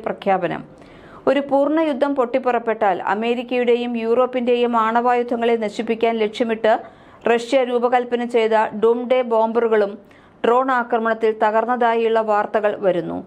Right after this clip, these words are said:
റഷ്യ ഈ വിമാനങ്ങളിൽ രൂപമാറ്റം വരുത്തി ക്രൂയിസ് മിസൈലുകൾ ഉപയോഗിച്ച് യുക്രൈനെ ആക്രമിക്കാൻ ശ്രമിക്കുകയായിരുന്നു എന്നാണ് യുക്രൈൻ വൃത്തങ്ങളുടെ വാദം.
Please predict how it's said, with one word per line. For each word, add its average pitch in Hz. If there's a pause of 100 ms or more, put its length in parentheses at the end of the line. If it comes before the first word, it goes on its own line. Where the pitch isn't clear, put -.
(440)
റഷ്യ 233
ഈ 247
വിമാനങ്ങളിൽ 233 (100)
രൂപമാറ്റം 240
വരുത്തി 226
ക്രൂയിസ് 240
മിസൈലുകൾ 233
ഉപയോഗിച്ച് 220 (160)
യുക്രൈനെ 233
ആക്രമിക്കാൻ 233 (540)
ശ്രമിക്കുകയായിരുന്നു 240 (180)
എന്നാണ് 208
യുക്രൈൻ 240
വൃത്തങ്ങളുടെ 208
വാദം. 170